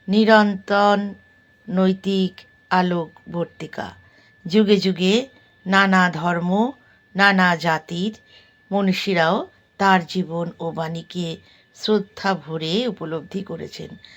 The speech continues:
আমাদেরই কবিগুরু রবীন্দ্রনাথ ঠাকুর, যিনি ভারতীয় চেতনার এক অপরিমেয় আলো, তিনিও যিশুর সেই গভীর দ্যুতি অনুভব করেছেন। পৃথিবীর যে সকল নীতি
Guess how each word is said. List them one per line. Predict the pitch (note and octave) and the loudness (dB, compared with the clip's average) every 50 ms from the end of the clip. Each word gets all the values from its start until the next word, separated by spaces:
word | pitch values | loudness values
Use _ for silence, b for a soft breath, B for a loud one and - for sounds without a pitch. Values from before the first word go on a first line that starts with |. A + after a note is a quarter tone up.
| B B B B B B - | B B B B B B 2
আমাদেরই | G3 G#3+ A3 A#3+ B3 A#3 B3 B3+ G#3+ A#3 A#3+ A#3+ A#3+ G#3+ - | 4 4 6 6 4 4 2 0 0 0 0 0 -2 -2 -4
কবিগুরু | G3 F#3+ F3 G3 G3 F3+ F#3 G3 F#3+ G3 G3 G3 G3 | -4 -2 -2 -4 -4 -4 -4 -4 -2 -2 -2 -2 -2
রবীন্দ্রনাথ | F#3+ E3+ E3+ F#3+ F3 F3+ F3+ E3 F3 F3 F3 - | -2 -2 -2 -2 -2 -2 -2 -2 -2 -2 -2 -4
ঠাকুর, | - - E3+ D#3+ - - D#3+ D#3 E3 F3+ G#3+ b b b b b b b _ - | -8 -10 -10 -10 -10 -12 -12 -10 -10 -12 -12 b b b b b b b _ -6
যিনি | - F#3+ G3 F#3 F3+ F3+ E3+ | -2 0 0 2 0 0 -2
ভারতীয় | - - F#3 F#3+ F#3+ G3 F#3+ F#3+ G#3 G#3+ G#3 | -4 -2 -2 -2 0 -2 -4 -2 -2 -2 -2
চেতনার | G#3 G3+ - F#3 F3+ - - F3+ F3 F3 E3+ E3 D#3+ D#3+ - B B B B B B B _ | -2 -4 -6 -8 -8 -8 -8 -8 -6 -4 -4 -4 -4 -6 -8 B B B B B B B _
এক | - F3 F3 F3 F3 - - - _ - _ _ _ _ | -4 -4 -2 -2 -4 -6 -12 -20 _ -20 _ _ _ _
অপরিমেয় | - F3+ G3+ G#3+ G#3+ F#3+ - F#3 F#3 F3 F3 F3 F3 F3 E3+ F3 E3+ - - | -2 0 2 2 0 0 -2 -2 -2 -2 -2 -4 -4 -4 -4 -4 -6 -6 -6
আলো, | E3 E3 E3+ F#3+ F#3 E3+ D#3+ D#3+ F#3 b b b b b _ _ | -6 -4 -4 -2 -2 -4 -4 -6 -10 b b b b b _ _
তিনিও | - G3 G3+ G#3+ B3 C4+ C4 G#3+ F#3 F#3+ | -6 -4 -2 0 0 2 2 2 0 0
যিশুর | F#3 E3 F3+ F#3 - - - G3 G3 | -2 -2 -4 -4 -4 -4 -6 -6 -6
সেই | F#3+ - - G3 F#3 - - - - B B B B B _ _ - | -6 -6 -4 -4 -4 -4 -6 -8 -12 B B B B B _ _ -6
গভীর | E3 F#3 G3 F#3+ F#3+ G#3 A#3 A#3 F#3 E3 | -4 -2 -2 -2 -2 -2 -2 -2 -2 -4
দ্যুতি | E3 F3 E3+ - - F3 E3+ E3 - - | -6 -8 -8 -8 -8 -10 -10 -10 -10 -10
অনুভব | F3 F3 E3+ D#3+ D3 D3+ D#3+ E3 - - _ | -8 -8 -8 -8 -10 -10 -12 -12 -12 -14 _
করেছেন। | - - D2 - - - - - - b b b b b b b b b b b _ _ _ _ | -14 -14 -14 -14 -14 -16 -16 -16 -16 b b b b b b b b b b b _ _ _ _
পৃথিবীর | - A#3+ C4 C4 C4 - D#4 D4+ C#4+ D4 D4+ C#4+ A#3 | -6 -4 -4 -4 -2 -2 -2 0 0 0 -2 -4 -4
যে | - G#3 A3 | -4 -4 -4
সকল | A3 - - B3+ B3 A#3+ - B3+ C4 C4 A#3+ | -4 -6 -8 -8 -8 -8 -4 -2 -2 -2 -2
নীতি | G3 G3+ G#3 G#3 G3+ - A3+ A3+ A3 | -4 -8 -10 -12 -12 -10 -10 -10 -10